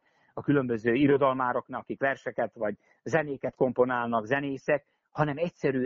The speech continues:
átlag embereknél, akik főznek. Tehát egy nyolcvan éves ember is lehet kreatív. Egy új receptet próbál, vagy megigazítja a szobában, vagy új asztalterítőt rak fel, vagy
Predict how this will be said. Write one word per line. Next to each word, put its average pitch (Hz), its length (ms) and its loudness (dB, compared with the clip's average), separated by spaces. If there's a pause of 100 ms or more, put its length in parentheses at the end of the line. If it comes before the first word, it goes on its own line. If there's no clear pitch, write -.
átlag 170 500 0
embereknél, 123 840 -2
akik 135 420 -2
főznek. 165 760 -2
Tehát 135 200 -6
egy 131 140 -6
nyolcvan 139 460 2
éves 123 260 -2
ember 160 260 0
is - 80 -8
lehet 147 240 0
kreatív. 120 540 0 (320)
Egy 117 160 -10 (160)
új 170 320 4
receptet 165 540 0
próbál, 120 460 4
vagy 117 180 -2
megigazítja 135 840 0
a 113 100 -2 (300)
szobában, 123 720 2
vagy 120 200 0
új 214 300 -2
asztalterítőt 156 880 0
rak 131 200 0
fel, 135 280 0
vagy 127 180 -2